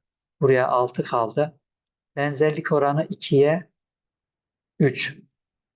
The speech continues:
Üç kat altı ise iki kat dört olur. Burası dört.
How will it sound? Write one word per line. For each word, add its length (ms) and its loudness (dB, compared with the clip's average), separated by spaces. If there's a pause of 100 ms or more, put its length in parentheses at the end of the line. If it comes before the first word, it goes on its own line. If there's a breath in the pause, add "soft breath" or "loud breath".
(380)
Üç 220 0
kat 220 -4
altı 260 -4
ise 240 -2
iki 200 -12
kat 300 -4
dört 280 0
olur. 220 -6
Burası 400 0
dört. 240 -2